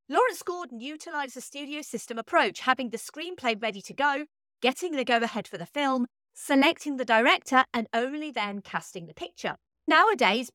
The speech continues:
big-name actors have the power to vet directors and often have producer credits too. But Lawrence Gordon believed that the producer should have the authority to choose his director,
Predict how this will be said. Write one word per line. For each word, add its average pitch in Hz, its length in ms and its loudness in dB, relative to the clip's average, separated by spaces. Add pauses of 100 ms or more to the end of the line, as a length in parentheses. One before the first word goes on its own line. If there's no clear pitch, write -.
(100)
big-name 262 380 0
actors 240 360 -2
have 202 220 0
the 277 80 -6
power 196 280 -4
to 294 120 -8
vet 262 240 2
directors 180 720 -2
and 247 140 -2
often 302 320 -4
have 220 260 -8
producer 208 420 -14
credits - 460 -20
too. 202 320 -10 (480)
But - 140 -2
Lawrence 311 360 2
Gordon 330 380 -6
believed 269 380 2
that 226 100 -6
the - 80 -18
producer 285 560 -10
should - 200 -10
have 240 240 0
the 311 120 -6
authority 262 540 -6
to 226 100 -18
choose - 380 -16
his 214 140 -12
director, 302 520 -2